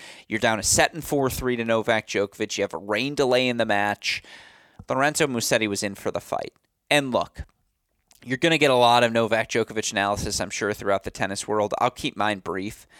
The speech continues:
He played terribly. Uh, he was the first to admit it. Go listen to his press conference. Everything was left short. Yes, Djokovic was hitting the backhand consistently. He could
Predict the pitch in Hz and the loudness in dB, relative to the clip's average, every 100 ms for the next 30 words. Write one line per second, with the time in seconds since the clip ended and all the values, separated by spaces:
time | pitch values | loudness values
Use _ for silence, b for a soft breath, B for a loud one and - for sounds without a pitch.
0 | B B B - 202 - 107 92 - - | B B B -4 -4 2 2 2 -4 -14
1 | - _ _ - - - - - 180 170 | -18 _ _ -2 -2 -2 -4 -4 0 0
2 | 147 - 147 - 131 113 101 73 - 143 | 0 2 0 2 0 0 0 -2 -2 0
3 | 156 156 139 127 - 127 98 - 62 - | 2 2 2 0 2 0 0 -2 -8 -10
4 | - - - B B B _ 165 156 160 | -14 -12 -14 B B B _ 2 4 2
5 | 175 139 123 - 107 - - 76 - _ | 0 0 0 0 -2 -2 -4 -4 -8 _
6 | b b b b _ _ _ 139 170 175 | b b b b _ _ _ 4 4 6
7 | - 170 165 160 - 135 175 147 135 131 | 4 4 4 0 2 0 0 0 4 4
8 | 131 156 127 - 113 - - 143 - 151 | 4 0 -2 -4 -8 -2 0 0 0 -4
9 | 156 143 - 156 - - - 151 160 156 | -4 -4 -2 -6 -6 -8 0 4 4 2